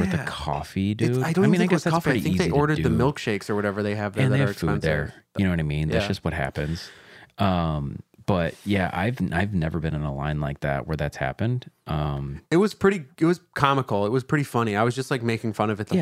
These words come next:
Speaker 2: whole time.
Speaker 1: it kinda just, like, you
Speaker 2: Everybody
Speaker 1: know.
Speaker 2: gets so hyped. They're like, "Oh my God, I've only ever read about these things and now I get to live it. Hashtag my best life."
Speaker 1: <laughs>
Speaker 2: Um,
Speaker 1: So here's the other thing though. When I talk, like,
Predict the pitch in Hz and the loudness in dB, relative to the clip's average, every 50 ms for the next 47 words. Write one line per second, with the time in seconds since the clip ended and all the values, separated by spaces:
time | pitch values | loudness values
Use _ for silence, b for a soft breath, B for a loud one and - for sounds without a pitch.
0 | - 98 - 123 98 92 - 156 185 190 160 147 127 - - 92 80 65 55 - | 0 0 0 -2 -2 0 0 0 0 0 0 -2 -2 -2 -2 -2 -2 -4 -4 -8
1 | - - _ _ _ _ _ _ _ _ _ _ - - - 180 202 156 247 269 | -14 -20 _ _ _ _ _ _ _ _ _ _ 0 4 4 4 4 4 4 2
2 | 254 - 247 - - - 220 196 185 147 131 156 190 175 - 160 151 151 151 151 | 2 0 -2 -4 -4 -2 0 2 2 2 4 2 2 2 2 2 2 2 2 0
3 | - - 185 190 180 175 185 185 180 170 160 - 170 180 185 170 156 160 175 175 | 0 2 2 4 4 4 4 4 2 2 0 0 0 2 2 2 2 2 2 2
4 | 160 147 147 156 160 165 180 160 165 156 160 151 - 147 139 131 - - - 139 | 2 2 2 2 2 0 2 2 2 2 2 2 0 0 0 0 -2 -2 0 0
5 | 131 123 120 117 123 131 135 135 139 147 151 151 160 156 - - 151 135 123 131 | 2 2 0 0 0 0 2 2 2 2 0 0 -4 -4 -2 -2 0 0 2 2
6 | 147 151 143 143 131 120 117 104 - - _ _ - 135 143 135 135 - - 143 | 0 2 0 0 0 2 0 0 -2 -6 _ _ -10 -8 -6 -6 -6 -4 -4 -4
7 | 139 139 139 135 127 131 131 131 131 - - 143 143 139 131 107 - B 160 B | -2 -2 -4 -6 -2 0 -2 -2 -2 0 0 0 2 0 -2 -4 -4 B -6 B
8 | B B B B B B B B B B B _ - 131 131 127 123 117 113 110 | B B B B B B B B B B B _ -2 0 0 2 2 0 -2 -4
9 | 110 107 104 B B B B - - - - 175 156 151 139 - - - - 147 | -6 -8 -8 B B B B -10 -4 0 2 2 2 2 0 -2 -6 -4 -2 0
10 | 139 190 208 - - 180 139 107 101 95 80 76 71 62 53 50 - _ _ - | 2 2 2 2 2 2 2 2 2 2 0 0 0 -2 -4 -6 -8 _ _ -2
11 | 101 104 131 185 190 - - 120 127 147 - - 110 95 - - | 0 2 2 0 0 0 0 0 0 -2 -2 -2 -2 -2 -2 -4